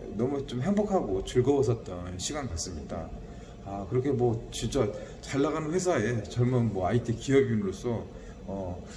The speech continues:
어, 승승장구를 했었는데, 아, 이게 정말 몰랐어요. 회사가 이렇게 힘들어서 갑자기 부도가 될 줄 몰랐었거든요.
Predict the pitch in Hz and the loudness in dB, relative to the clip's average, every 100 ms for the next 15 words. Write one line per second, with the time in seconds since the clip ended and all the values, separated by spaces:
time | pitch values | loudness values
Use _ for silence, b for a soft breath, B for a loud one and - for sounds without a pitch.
0 | B - 104 104 - 170 190 185 147 135 | B -10 -6 -6 -6 -2 2 2 2 2
1 | - 165 110 120 117 76 - - - - | 0 -2 -4 -4 -4 -6 -10 -12 -14 -14
2 | - 110 107 101 107 104 - - - - | -10 -6 -4 -2 -4 -4 -10 -14 -14 -14
3 | - - 143 139 104 123 131 110 95 127 | -12 -4 0 0 4 4 4 2 0 2
4 | 131 95 - - - 175 175 165 143 - | 0 -2 -2 -4 -4 -4 0 2 2 -4
5 | - 143 117 - - 139 120 95 - 87 | -4 2 2 2 0 2 2 0 -8 -6
6 | 92 95 - - 73 73 | -6 -6 -8 -8 -8 -10